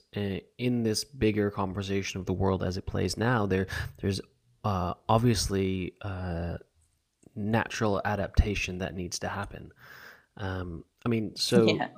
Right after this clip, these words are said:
Speaker 1: I mean, right? We, we're, we're been, as I said, given or gifted this collective consciousness of, of space and of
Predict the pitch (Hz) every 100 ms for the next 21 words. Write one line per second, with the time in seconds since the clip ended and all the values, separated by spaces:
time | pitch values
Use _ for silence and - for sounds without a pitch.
0 | - 107 131 110 117 156 165 120 107 117
1 | 107 104 107 110 113 104 104 107 104 104
2 | 104 95 107 107 104 98 104 - 101 98
3 | 92 - - _ - 110 95 107 - 110
4 | 98 - 104 98 - 92 - 101 - 90
5 | 92 - - - - - 98 - - 98
6 | 101 - - 90 92 85 - 98 87 87